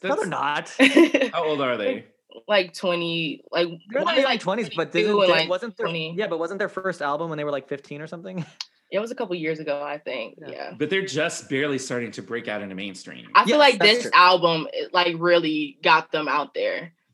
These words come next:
Speaker 3: But of course, you know, they're, like, they've been mentored by Beyonce. So I feel like they're already gonna have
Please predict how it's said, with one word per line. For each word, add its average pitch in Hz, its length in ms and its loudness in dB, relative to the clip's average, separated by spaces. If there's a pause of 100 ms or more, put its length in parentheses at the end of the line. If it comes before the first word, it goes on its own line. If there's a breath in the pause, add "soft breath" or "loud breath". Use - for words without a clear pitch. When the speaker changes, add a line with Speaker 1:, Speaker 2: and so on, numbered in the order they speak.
(180)
Speaker 3:
But 214 100 8
of 214 140 0
course, 247 280 6
you 233 100 -2
know, 202 160 4
they're, 185 340 8
like, 165 340 2
they've 180 180 2
been 170 280 2
mentored 175 500 2
by 156 300 2
Beyonce. 160 920 0 (340 soft breath)
So 175 200 0
I 165 220 4
feel 180 200 4
like 156 260 0
they're 170 280 6
already 156 380 -2
gonna 151 200 -4
have 143 320 -2